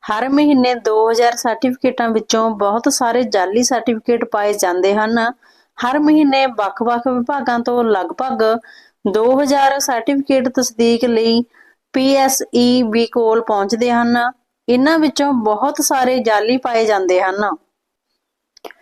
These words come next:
ਜੰਗਲਾਤ ਵਿਭਾਗ ਵਿੱਚ ਸਰਕਾਰੀ ਨੌਕਰੀ ਪ੍ਰਾਪਤ ਕਰਨ ਲਈ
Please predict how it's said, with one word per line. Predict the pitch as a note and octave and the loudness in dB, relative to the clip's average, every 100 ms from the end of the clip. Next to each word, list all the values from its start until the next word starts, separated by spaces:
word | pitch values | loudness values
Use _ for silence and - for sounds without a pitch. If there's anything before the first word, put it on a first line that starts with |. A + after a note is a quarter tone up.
| _ _ _ _ _ _ _ | _ _ _ _ _ _ _
ਜੰਗਲਾਤ | G#3 A#3 A#3 A#3 A#3+ C4 | -4 0 2 4 2 2
ਵਿਭਾਗ | B3 D4+ D4 B3+ | -4 -2 0 2
ਵਿੱਚ | B3 C4 | 0 0
ਸਰਕਾਰੀ | C4+ C#4+ B3 A#3+ A#3 | -2 -2 -2 0 0
ਨੌਕਰੀ | A#3+ B3 A#3+ B3 | 0 0 -2 -4
ਪ੍ਰਾਪਤ | B3 - A3 G#3+ G#3+ | -4 -4 -2 -2 -2
ਕਰਨ | A#3 A#3 A#3 | -2 0 0
ਲਈ | A#3+ A#3 A#3 | 0 0 -4